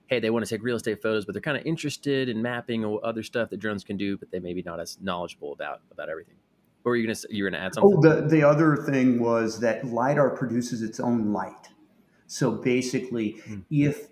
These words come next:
Speaker 2: y-, you don't have to worry so much, like if you're collecting orthophotography, uh, you need to worry about, uh, shadows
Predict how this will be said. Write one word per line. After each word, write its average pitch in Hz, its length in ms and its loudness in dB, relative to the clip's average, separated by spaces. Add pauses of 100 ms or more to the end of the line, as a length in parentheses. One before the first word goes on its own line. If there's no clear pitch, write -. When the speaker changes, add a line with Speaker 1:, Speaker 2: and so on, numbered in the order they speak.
Speaker 2:
y-, 156 140 -8 (580)
you 143 180 -2
don't 143 240 2
have 127 320 -4
to 135 60 -4
worry 123 360 0
so 127 180 -2
much, 113 240 -2
like 110 140 -6
if - 120 -10
you're - 100 -12
collecting 123 480 -4
orthophotography, 127 1040 -6 (460)
uh, 107 280 -6
you 120 80 -2
need 123 360 2
to 110 380 -4
worry 117 320 0
about, 101 540 -4 (100)
uh, 101 160 -4
shadows 101 840 -4